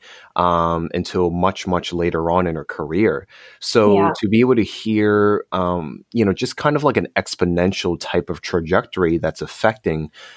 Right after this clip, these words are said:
Speaker 1: um, you know, our younger generations. And,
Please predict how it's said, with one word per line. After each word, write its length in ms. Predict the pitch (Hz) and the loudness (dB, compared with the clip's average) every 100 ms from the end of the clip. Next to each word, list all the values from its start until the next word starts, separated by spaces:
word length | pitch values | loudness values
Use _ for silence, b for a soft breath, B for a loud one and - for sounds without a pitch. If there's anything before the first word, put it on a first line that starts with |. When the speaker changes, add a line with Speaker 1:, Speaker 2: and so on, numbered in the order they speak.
| B | B
Speaker 1:
um, 540 | 78 87 82 82 80 76 - | -2 0 0 -2 -4 -8 -6
you 100 | 92 | -4
know, 120 | 82 | -2
our 100 | 87 | -2
younger 360 | 80 90 95 90 | 0 0 0 0
generations. 1000 | 85 80 82 143 156 - 90 90 87 - | -2 -2 2 2 2 -2 0 0 -2 -8
And, 400 | 90 85 85 85 | -6 -4 -4 -8